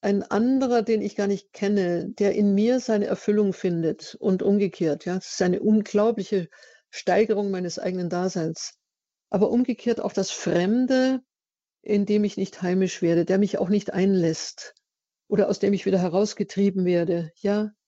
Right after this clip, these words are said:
also, und ich möchte von daher bereits etwas sagen, was, glaube ich, wichtig zu betonen ist.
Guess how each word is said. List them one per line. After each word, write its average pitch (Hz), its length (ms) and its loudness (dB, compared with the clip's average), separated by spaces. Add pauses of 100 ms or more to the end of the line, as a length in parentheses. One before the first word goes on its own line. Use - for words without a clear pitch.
also, 185 640 2 (280)
und 208 260 0
ich - 440 -6
möchte 220 320 2
von 214 160 -2
daher 214 260 2
bereits 202 340 -2
etwas 190 340 -6
sagen, 202 500 0
was, - 560 -6 (500)
glaube 196 320 0
ich, - 260 -6
wichtig 202 380 0
zu 208 120 0
betonen 196 440 2
ist. - 340 -6